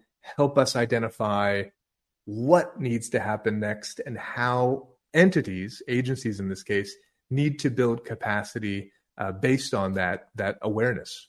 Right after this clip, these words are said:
what we're seeing from the tooling and what we're seeing from the dashboards can drive those decisions moving forward. And, um, you mentioned,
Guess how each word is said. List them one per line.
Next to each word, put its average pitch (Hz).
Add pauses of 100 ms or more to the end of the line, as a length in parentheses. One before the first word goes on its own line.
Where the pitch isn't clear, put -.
what 113
we're 120
seeing 131
from 117
the 117
tooling 120
and 90
what -
we're -
seeing 117
from 117
the 107
dashboards 104 (280)
can 113
drive 101 (480)
those 113
decisions 92
moving 90
forward. 90
And, 101 (320)
um, 98
you 147
mentioned, 135